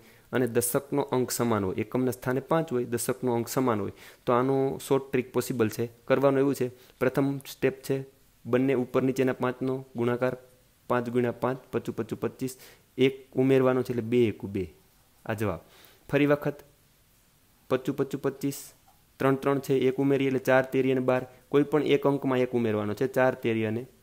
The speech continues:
બાર. આ થઈ ગયો આપણો જવાબ. નીચે ફરી વખત પાંચ ગુણ્યા પાંચ, પચું પચું પચીસ, છ પાંચ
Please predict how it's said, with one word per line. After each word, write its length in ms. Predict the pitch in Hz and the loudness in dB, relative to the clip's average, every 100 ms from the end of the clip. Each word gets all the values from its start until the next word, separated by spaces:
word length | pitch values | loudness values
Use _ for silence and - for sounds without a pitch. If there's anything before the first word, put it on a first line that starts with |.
| _ _ 107 | _ _ -8
બાર. 260 | 101 85 - | -6 -6 -6
આ 100 | 113 | -8
થઈ 180 | - 104 | -6 -6
ગયો 160 | 101 | -4
આપણો 240 | 92 104 120 - - - | -6 -8 -12 -16 -20 -8
જવાબ. 300 | 104 98 90 | -2 0 0
નીચે 320 | 113 123 143 143 - - - | -2 0 -2 -4 -14 -20 -2
ફરી 160 | 135 139 | 2 2
વખત 260 | 139 147 - - _ - | 0 -6 -10 -20 _ -2
પાંચ 220 | 127 131 | 0 2
ગુણ્યા 220 | 131 139 | 0 0
પાંચ, 300 | 127 131 135 - - | 0 -2 -4 -8 -8
પચું 240 | 117 135 | -6 -4
પચું 240 | 131 127 120 | -4 -4 -4
પચીસ, 360 | 123 135 - - _ _ _ _ _ _ _ _ - | -6 -6 -10 -14 _ _ _ _ _ _ _ _ -2
છ 20 | 139 135 - - | 2 2 0 -2
પાંચ 200 | 131 | 0